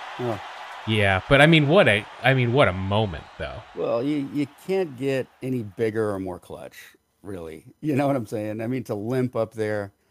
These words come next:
Speaker 1: they put a bat in his hands, and, you know, I think he was missing an arm at that point or something else.
Speaker 2: <laughs>
Speaker 1: It was
Speaker 2: He only
Speaker 1: just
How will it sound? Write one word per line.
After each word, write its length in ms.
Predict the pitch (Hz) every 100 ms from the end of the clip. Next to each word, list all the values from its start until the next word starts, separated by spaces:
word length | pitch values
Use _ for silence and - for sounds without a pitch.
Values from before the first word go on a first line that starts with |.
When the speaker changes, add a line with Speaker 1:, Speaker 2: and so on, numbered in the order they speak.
| _ _ _ _ _ -
Speaker 1:
they 100 | 107
put 180 | 143
a 40 | 110
bat 320 | 92 113 113
in 60 | 107
his 140 | 101
hands, 600 | 104 101 101 98 98 92
and, 340 | 98 87 87 78 -
you 120 | 90
know, 60 | 87
I 80 | 101
think 160 | 208
he 60 | 208
was 160 | 117 92
missing 360 | 107 143 117
an 80 | 92
arm 380 | 80 113 95 85 _
at 120 | 90
that 200 | - 90
point 260 | - 92 92
or 60 | -
something 340 | - - - -
else. 180 | - -
Speaker 2:
<laughs> 100 | - - 151 - - - 139 - 160 - - -
Speaker 1:
It 160 | -
was 60 | -
Speaker 2:
He 140 | 180
only 160 | 180
Speaker 1:
just 40 | 175